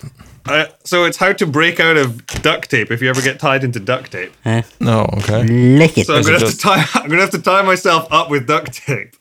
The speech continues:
Speaker 1: and then
Speaker 3: Yeah,
Speaker 1: see if
Speaker 3: that's
Speaker 1: I can
Speaker 3: good.
Speaker 1: get out of it. And if I can't, <laughs> then I don't know what I'm gonna do.
Speaker 3: Isn't Mel
Speaker 1: Uh,
Speaker 3: around?
Speaker 1: No, I'm on my own.
Speaker 3: Oh.
Speaker 2: I, I like to put, like, duct tape on me.
Speaker 3: So, yeah,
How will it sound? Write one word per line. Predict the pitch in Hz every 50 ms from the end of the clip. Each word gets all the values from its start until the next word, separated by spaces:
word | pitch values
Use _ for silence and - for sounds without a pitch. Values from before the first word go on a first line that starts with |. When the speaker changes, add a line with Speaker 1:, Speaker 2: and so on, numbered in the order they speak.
| _ _
Speaker 1:
and | - 123 127
then | 139 139
Speaker 3:
Yeah, | 120 120 127
Speaker 1:
see |
if | 113 104
Speaker 3:
that's | 117 123
Speaker 1:
I | 147
can | - 113 120
Speaker 3:
good. | 117
Speaker 1:
get | - 135
out | 143 156 147
of | 120 107
it. | 110 104
And | 123 127
if | 139 -
I | 139 131
can't, | 131 - - - 156 135 113 104 104 - - _
<laughs> | - -
then | 156 135 127 131 135 135 135 _ _ _ - -
I | 127
don't | - 139 135
know | 147 147
what | 151 139
I'm | 135 127
gonna | 127 123 113 110
do. | 107 127 127 113 101 95 - _ _ - - - - - -
Speaker 3:
Isn't | - 107 98 104 - -
Mel | 92 - 127 123 104 107
Speaker 1:
Uh, | 113
Speaker 3:
around? | 117 123 131 139 135 - _ _ _ _ - - - -
Speaker 1:
No, | 147 147 156 160 165 175
I'm | 196 180 110 95 110 107 113 139
on | 151 151
my | 135 127
own. | 135 143 117 98 98 95 _ _ _ _ _ _ - _
Speaker 3:
Oh. | 104 107 120 131 - - - - - _ _ _ _
Speaker 2:
I, | - 139 147 - - - _ _ _
I | - 151 160
like | 160 147 156 170 185 190 156 123 214 - - - - - - - - _ _ _ - - -
to | - 156 147
put, | 151 - 165 160 151 - - - - _ _ _ - - _ _ _ _ _ _ - _ _ _ - -
like, | 147 147 139 131 - - - - - - - _ -
duct | 139 131 - 110
tape | - 127 107 98 - _ - _ _ _ _ _ _ _ _ _ _ _ _ -
on | 117 117 113 107
me. | 107 98 90 - _ _ _ _
Speaker 3:
So, | - - -
yeah, | - 123 123 127 113 -